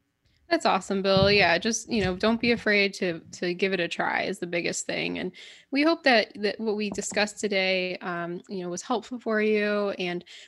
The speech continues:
we'd love to hear how you're finding clever ways to use video in your sales. So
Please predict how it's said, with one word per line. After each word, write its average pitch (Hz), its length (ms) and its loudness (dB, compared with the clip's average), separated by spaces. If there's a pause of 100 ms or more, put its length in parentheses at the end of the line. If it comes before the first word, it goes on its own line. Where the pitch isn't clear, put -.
we'd 240 160 0
love 302 160 6
to 381 120 6
hear 254 400 4
how 214 280 4
you're 208 240 2
finding 214 340 0
clever 196 320 0
ways 180 360 0
to 190 80 -6
use 185 180 0
video 185 400 0
in 175 180 -2
your 185 160 2
sales. 170 560 -2 (300)
So 196 400 0